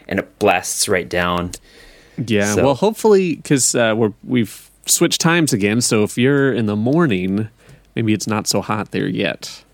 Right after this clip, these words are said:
Speaker 1: Not yet, but you can start to feel it. And that's usually what's been waking me up recently is the heat. <laughs>
Speaker 2: Gross.
Speaker 1: Because it gets so hot up in that loft that it's like,
Speaker 2: Oh,
Speaker 1: "Okay,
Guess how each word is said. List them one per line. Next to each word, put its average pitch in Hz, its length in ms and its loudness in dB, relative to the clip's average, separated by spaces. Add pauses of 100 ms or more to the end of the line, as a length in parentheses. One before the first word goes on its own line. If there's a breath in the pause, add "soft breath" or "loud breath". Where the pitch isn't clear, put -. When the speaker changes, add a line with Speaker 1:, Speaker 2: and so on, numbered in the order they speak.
(300)
Speaker 1:
Not 101 240 0
yet, 98 320 0
but - 140 -6 (100)
you 101 100 -2
can 127 100 -2
start 110 260 0
to - 60 -8
feel 101 300 2
it. - 200 0
And 98 60 -4
that's 123 240 0
usually 139 260 4
what's 117 200 4
been 113 160 2
waking 120 300 2
me 107 120 2
up 120 160 0
recently 98 560 2
is 95 140 0
the 98 80 2
heat. - 520 -2 (140)
<laughs> - 180 -16
Speaker 2:
Gross. - 160 0
Speaker 1:
Because 170 260 0
it 113 80 -2
gets - 340 0 (320 loud breath)
so 160 400 4
hot 123 340 2
up 113 140 2
in 127 80 4
that 110 180 2
loft 107 640 0 (120)
that 107 120 4
it's 104 100 0
like, 110 160 2
Speaker 2:
Oh, 151 140 6
Speaker 1:
"Okay, 127 320 0